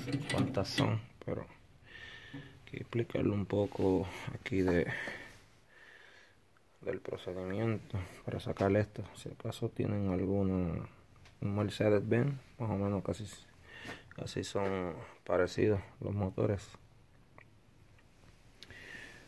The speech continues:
Para sacar, para quitar esto, aquí marqué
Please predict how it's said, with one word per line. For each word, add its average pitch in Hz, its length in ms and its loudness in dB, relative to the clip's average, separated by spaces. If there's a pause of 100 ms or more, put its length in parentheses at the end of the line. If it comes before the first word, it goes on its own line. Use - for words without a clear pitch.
(280)
Para 90 220 -2
sacar, 92 800 4 (1080)
para - 200 -8
quitar - 380 -2
esto, 95 360 4
aquí 90 180 2
marqué 98 720 6